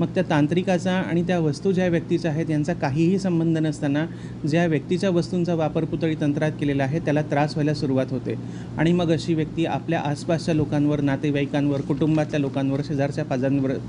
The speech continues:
शेजारच्या पाजारच्यांवर संशय घेत राहते.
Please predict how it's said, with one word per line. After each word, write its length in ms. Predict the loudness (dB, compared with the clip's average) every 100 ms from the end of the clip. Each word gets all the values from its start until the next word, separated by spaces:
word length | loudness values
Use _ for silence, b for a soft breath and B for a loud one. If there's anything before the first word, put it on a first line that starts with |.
| -6
शेजारच्या 400 | 0 2 2 0
पाजारच्यांवर 600 | 0 0 0 0 2 0 -2 B B B -2
संशय 420 | 2 4 4 2
घेत 180 | 0 -2
राहते. 280 | -4 -6